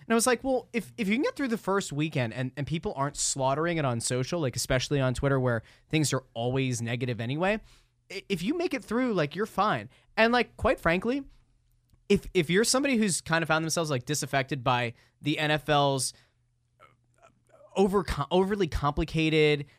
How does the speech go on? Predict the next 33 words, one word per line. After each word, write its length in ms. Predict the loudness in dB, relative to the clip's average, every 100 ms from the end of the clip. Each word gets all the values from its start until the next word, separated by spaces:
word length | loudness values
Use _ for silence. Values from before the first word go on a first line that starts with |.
| _ _
um, 500 | -2 0 -2 -4 -10 -16 _ _ _ _ _ _ _ _ _ _ _ _ _ _
convoluted 800 | -6 -2 0 0 2 2 2 0
system 480 | 0 -2 -2 0 0
of, 220 | 0 -4 -6
of 240 | -4 -4 -4
rules 480 | -4 -4 -4 -4
and, 200 | -4 -6
and 160 | -8 -8
play 300 | -4 -4 -4
and, 180 | -4 -4
and, 240 | -4 -6 -6 -8
and 180 | -10
calls 360 | -6 -2 -2 -2
from 160 | -4 -4
the 80 |
officials, 440 | -4 -4 -6 -6 -8 -14 _ _
like, 160 | -4 0
you 80 | 2
look 220 | 2 0
at 100 | 0
some 180 | 2 2
of 60 |
the, 180 | 4 2 2
the 180 | 0
way 240 | 2 2 2
that 240 | 0 -2
the 160 | 0 0
X 160 | 2
F 100 | 0
L 120 | 2 0
has 100 | 0
kinda 260 | -2 -2
integrated 640 | -2 -2 0 0 2 0